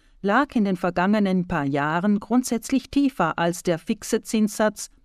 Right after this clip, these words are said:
der keine Zinsrisiken mit sich bringt. Jeder Kreditvertrag sei letztlich auch eine Spekulation über die Zukunft, sagt der Ökonom.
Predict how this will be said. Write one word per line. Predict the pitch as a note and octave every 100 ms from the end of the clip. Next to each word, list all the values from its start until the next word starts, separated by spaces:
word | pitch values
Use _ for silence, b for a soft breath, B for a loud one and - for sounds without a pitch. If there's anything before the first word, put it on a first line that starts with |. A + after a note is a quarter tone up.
| -
der | B3+
keine | - C4+ G3 F3
Zinsrisiken | - D#3 - D#3+ D3+ E3+ E3
mit | E3 E3
sich | - D#3 -
bringt. | E3 D3 - - _ _ _ _ -
Jeder | D3+ D#3 G#3+
Kreditvertrag | - B3+ B3+ B3 A#3 - A3 G#3+ G#3+ - -
sei | C#4 C4+
letztlich | A#3+ B3 - A#3+ A3+
auch | A3 -
eine | G#3+ A3+ A3+
Spekulation | A3 - A3+ C4 B3+ - G#3+ F3+ F3+ F3+
über | G3 A#3
die | C4
Zukunft, | - D4 - D3 - - -
sagt | - D3+ - - -
der | E3
Ökonom. | E3+ F3 F3+ E3 D#3 C3+